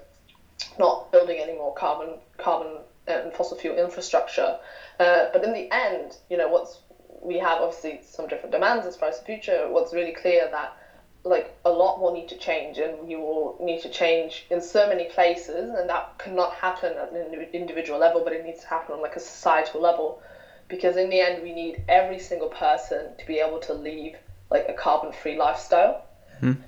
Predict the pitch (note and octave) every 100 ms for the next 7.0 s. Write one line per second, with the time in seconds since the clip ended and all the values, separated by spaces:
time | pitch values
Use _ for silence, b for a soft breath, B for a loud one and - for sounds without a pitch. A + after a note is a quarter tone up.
0 | B - E3+ - E3+ E3 - E3+ E3+ -
1 | - F3+ E3+ D#3+ - - B2+ - - D#3
2 | - - D3 D3 - B3+ - - F#3 D#3+
3 | E3 - F#3 F#3 F3 - E3 D#3+ D#3+ F3
4 | E3+ F3 F3 - E3+ E3 F3 E3+ - G#3
5 | D#3+ E3 - F3 D#3+ D#3+ D#3+ - - -
6 | E3+ - - - B2+ C#3+ D#3 E3+ -